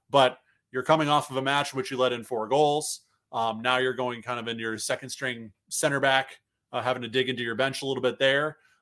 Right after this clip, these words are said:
Um, and you're facing a team who has capability to put the ball in the back of the net. So it's gonna be a bit of a challenge for Minnesota from a defensive standpoint, um, to see if they can sort of get back to the form that we've known,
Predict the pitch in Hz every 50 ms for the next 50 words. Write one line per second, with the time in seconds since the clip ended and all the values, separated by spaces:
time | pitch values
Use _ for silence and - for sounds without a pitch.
0 | _ _ - 127 123 120 117 113 110 107 104 120 _ _ - 120 120 120 120 117
1 | 117 120 - 131 123 123 - 147 131 127 123 - 139 135 143 156 160 131 135 143
2 | 143 143 151 147 - _ _ _ _ _ _ _ _ _ _ _ _ _ _ -
3 | - - _ - 123 131 139 - - 156 151 147 139 143 180 196 175 131 107 -
4 | _ _ _ _ _ - - - 139 120 110 107 117 110 107 104 104 101 104 98
5 | 95 - 101 95 90 87 80 - - - - - 147 131 123 117 - - - -
6 | _ _ _ 139 127 - - 185 190 185 160 165 160 143 156 151 139 135 135 -
7 | 156 147 143 139 135 123 - 139 131 127 123 - - 139 127 127 127 - 139 127
8 | 117 113 110 - 139 123 - - 123 - - - 127 123 113 - 131 123 120 117
9 | 113 - - - _ _ _ _ _ 123 117 117 117 117 - - - 131 120 120
10 | 113 - - 127 123 113 - 123 - - 127 110 104 104 107 127 123 - - -
11 | 117 113 113 113 - - - - - 117 110 110 98 104 - - - 117 110 113
12 | 113 110 104 104 107 104 107 113 107 104 98 107 107 113 113 107 107 104 104 101